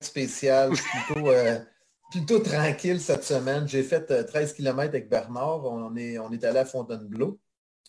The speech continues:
Oui, on avait nos distances, Danny. <laughs>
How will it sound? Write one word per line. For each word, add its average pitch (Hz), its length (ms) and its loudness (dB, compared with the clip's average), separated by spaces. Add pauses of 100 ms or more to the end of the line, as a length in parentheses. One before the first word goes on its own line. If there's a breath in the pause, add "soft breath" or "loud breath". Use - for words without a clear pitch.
(120)
Oui, 139 320 0
on 139 120 2
avait 127 220 4
nos 131 120 2
distances, 131 540 0
Danny. 110 580 -4 (280 loud breath)
<laughs> 202 520 -4